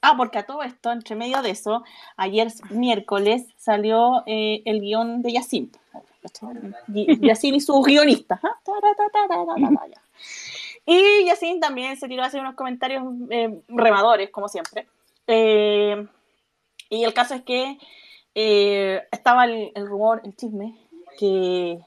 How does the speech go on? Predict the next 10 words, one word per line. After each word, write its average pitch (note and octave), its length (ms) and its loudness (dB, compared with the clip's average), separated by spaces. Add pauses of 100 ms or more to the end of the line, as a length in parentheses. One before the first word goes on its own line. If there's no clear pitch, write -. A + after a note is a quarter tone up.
(180)
que G#3+ 100 -6
iban G#3 180 0
a F#3+ 60 -8
llegar F#3+ 200 -4
juntas - 640 -6
allá, F#3+ 320 -6 (500)
a, - 580 -8
a, F3 300 2
a F#3 80 -4
Málaga. D#3+ 320 2